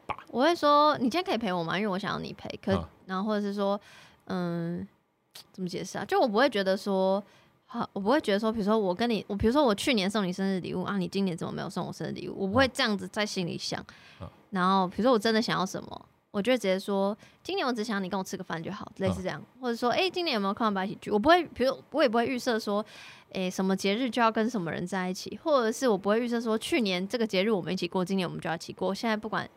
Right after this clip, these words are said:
Speaker 2: 我现在讲的都不管是朋友还是伴侣。
Speaker 1: 对，对，我讲就是关系，啊。
Speaker 2: 嗯，所以我，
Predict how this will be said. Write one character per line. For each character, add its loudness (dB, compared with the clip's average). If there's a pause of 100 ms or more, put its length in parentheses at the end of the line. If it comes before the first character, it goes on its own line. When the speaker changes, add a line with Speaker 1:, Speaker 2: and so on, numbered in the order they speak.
Speaker 2:
我 -4
现 0
在 0
讲 -4
的 -8
都 0
不 -2
管 0
是 -4
朋 -8
友 -6
还 -10
是 -12
伴 -8
侣。 -16
Speaker 1:
对， 2
对， 4
我 2
讲 -2
就 -2
是 0
关 0
系， -10 (200)
啊。 -14 (260)
Speaker 2:
嗯， 0 (120)
所 -2
以 6
我， 0